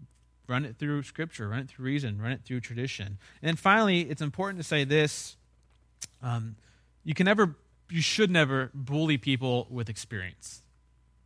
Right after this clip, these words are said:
There's two ways this happens. Um, one is to try to make all people have the same one kind of experience that you had.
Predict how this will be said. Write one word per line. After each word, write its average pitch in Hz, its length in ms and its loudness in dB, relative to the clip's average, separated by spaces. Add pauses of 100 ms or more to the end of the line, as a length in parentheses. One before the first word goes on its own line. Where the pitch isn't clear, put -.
(120)
There's 131 160 -8
two - 160 -4
ways 156 160 4
this 123 140 -8
happens. 107 520 -6 (680)
Um, 120 260 -2 (340)
one 180 300 4
is 190 140 6
to 165 60 -6
try 170 200 6
to 160 80 6
make 147 260 4
all 160 260 4
people 143 480 0
have 135 140 0
the 117 100 -2
same 151 720 2
one 139 220 -2
kind 127 220 0
of 120 80 -8
experience 113 480 -6
that 104 80 -10
you 101 100 -4
had. 92 240 -4